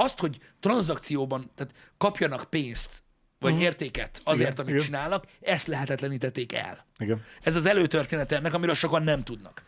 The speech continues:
Speaker 1: És az OnlyFans ezt fogta össze, hogy ők vállalták azt, ugye,
Speaker 2: Mhm.
Speaker 1: összefogják, platformot csinálnak, és ugye ők fogják ezt intézni valamennyi lóvéért. Csak ugye a bankok elkezdték szopatni őket is, hogy nem akarják azt,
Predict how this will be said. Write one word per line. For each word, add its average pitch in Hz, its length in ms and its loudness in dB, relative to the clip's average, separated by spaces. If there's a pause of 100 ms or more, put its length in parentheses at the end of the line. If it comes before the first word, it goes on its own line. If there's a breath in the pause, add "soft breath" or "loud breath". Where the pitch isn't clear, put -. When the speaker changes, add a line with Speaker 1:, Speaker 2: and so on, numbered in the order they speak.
(240 loud breath)
Speaker 1:
És 139 80 -10
az 135 120 -6
OnlyFans 170 520 0
ezt 170 220 2
fogta - 320 -4
össze, - 400 -6 (560 soft breath)
hogy 147 180 2
ők 185 180 0
vállalták 160 540 0
azt, 156 340 -4
ugye, 190 300 0 (720)
Speaker 2:
Mhm. 117 160 4
Speaker 1:
összefogják, 190 800 -2
platformot 202 560 0
csinálnak, 285 520 -4
és - 200 -2
ugye 202 180 0
ők 202 200 2
fogják 147 320 -4
ezt 139 160 -8
intézni 165 540 -2 (140 loud breath)
valamennyi 151 420 0
lóvéért. 143 580 -4 (300 loud breath)
Csak 151 140 -4
ugye 180 160 2
a 175 60 0
bankok 180 580 2
elkezdték 165 440 -2
szopatni 165 440 -4
őket 135 280 -4
is, 143 140 -8
hogy 143 140 -2
nem 151 140 0
akarják 127 540 -4
azt, 143 180 -8